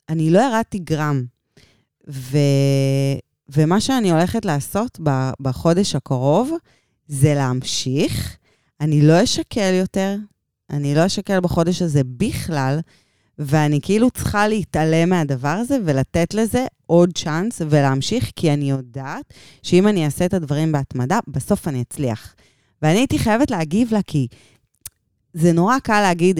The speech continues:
"עשיתי את התוכנית חודש." חודש שלם התמדתי ולא ראיתי ירידה במשקל.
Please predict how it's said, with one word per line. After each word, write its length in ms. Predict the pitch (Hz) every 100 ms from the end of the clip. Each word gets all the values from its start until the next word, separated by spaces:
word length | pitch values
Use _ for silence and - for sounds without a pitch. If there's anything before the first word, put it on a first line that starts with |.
| -
"עשיתי 380 | 165 - 190 226
את 80 | 180
התוכנית 460 | 160 147 170 165
חודש." 440 | - 156 135 123 -
חודש 380 | - - 339 -
שלם 300 | 226 254 240
התמדתי 540 | - 202 208 220 180
ולא 260 | 139 160 254
ראיתי 260 | 247 -
ירידה 380 | 131 131 143 135
במשקל. 600 | 135 135 131 - 131 120